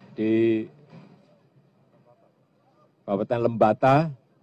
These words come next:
dan untuk khusus di Kabupaten Flores Timur yang meninggal dunia ada tujuh puluh satu orang dan masih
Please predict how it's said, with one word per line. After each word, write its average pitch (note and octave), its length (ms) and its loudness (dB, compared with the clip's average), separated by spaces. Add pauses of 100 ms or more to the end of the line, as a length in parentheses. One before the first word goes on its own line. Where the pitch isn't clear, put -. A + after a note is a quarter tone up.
(960)
dan B2+ 400 0
untuk C#3+ 480 2
khusus D3+ 480 4
di C3 160 2 (1500)
Kabupaten B2 560 2
Flores C3 240 0
Timur D3 480 2 (1400)
yang C3 560 2 (960)
meninggal B2 1040 2
dunia B2+ 400 2
ada B2 80 4
tujuh B2 320 -2
puluh A#2 100 -4
satu B2 220 0
orang B2+ 560 4
dan A#2 160 -2
masih A2+ 320 -6